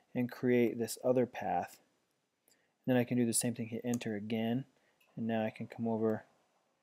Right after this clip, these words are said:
and create this beautiful smile. Awesome. And again, I want to kind of thicken up that stroke to make it look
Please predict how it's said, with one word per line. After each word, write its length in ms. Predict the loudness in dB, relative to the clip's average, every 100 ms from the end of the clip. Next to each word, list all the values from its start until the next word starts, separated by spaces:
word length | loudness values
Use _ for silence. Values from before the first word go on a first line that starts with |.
| _ _ _ _ _ -12
and 120 | -12
create 600 | -6 -2 2 0 0 -10 _ _ _ _ _ _ _ _ _
this 120 | -10 -10
beautiful 520 | -8 -4 -4 -4 -6
smile. 640 | -6 -4 -2 -2 -4 -6 _ _ _ _ _ _ _ _ _ _ _ _ _ _ _ _ _ _ _ _ _ _ _ _ _ _ _ _ _ _ -16 -12 -2
Awesome. 420 | -2 0 -4 -8 _ _ _ -20 _ _
And 100 | 0
again, 200 | 4 4
I 40 |
want 180 | 4 2
to 120 | -2 -6 _ _ _ -4
kind 140 | -2
of 80 | -2 -8 _ _ _ _ _ _ _ _
thicken 420 | -12 0 2 2
up 180 | 0 2
that 220 | 4 4
stroke 680 | 4 -6 -4 2 4 4 0 -16 _ _ _ _ _ _ _ _ _ _ _ _ _ _ _ _ _ _ -12
to 60 | -4
make 160 | -2 -2
it 100 | 0
look 240 | -2 -2